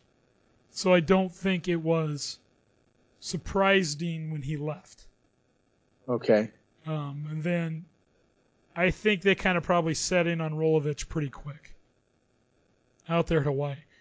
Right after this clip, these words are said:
Speaker 1: 'Cause you gotta look, he
Speaker 2: Hmm.
Speaker 1: beat, he beat Arizona, Oregon State this year,
Speaker 2: Mm-hmm.
Speaker 1: won at Nevada,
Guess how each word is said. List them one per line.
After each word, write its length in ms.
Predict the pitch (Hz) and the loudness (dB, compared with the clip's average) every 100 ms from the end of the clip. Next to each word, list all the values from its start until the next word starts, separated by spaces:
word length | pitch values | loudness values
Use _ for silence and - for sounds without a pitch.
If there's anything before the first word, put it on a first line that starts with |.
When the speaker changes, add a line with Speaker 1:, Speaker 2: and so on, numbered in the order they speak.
| _ | _
Speaker 1:
'Cause 160 | 208 190 | -2 2
you 80 | |
gotta 160 | 226 214 | 4 4
look, 180 | 214 196 | 4 2
he 120 | 196 | 4
Speaker 2:
Hmm. 40 | |
Speaker 1:
beat, 260 | 190 196 - | 4 4 -2
he 160 | - 190 | -6 -2
beat 260 | 190 185 - | -2 -2 -2
Arizona, 680 | 190 220 175 202 196 196 190 _ _ _ _ | 0 2 0 -2 -2 -4 -6 _ _ _ _
Oregon 360 | 180 190 185 190 | 0 2 2 0
State 480 | - - 170 165 170 _ - | -4 -2 -2 -2 -6 _ -10
this 320 | 151 156 - | -4 -4 -2
year, 360 | 160 151 156 151 _ _ _ _ _ _ - | -4 -4 -6 -10 _ _ _ _ _ _ 2
Speaker 2:
Mm-hmm. 360 | 139 131 127 196 | 6 8 8 4
Speaker 1:
won 200 | 165 175 | 0 0
at 220 | 175 180 | 0 -2
Nevada, 760 | 170 156 160 156 156 156 156 | -4 -2 -2 -2 -4 -4 -6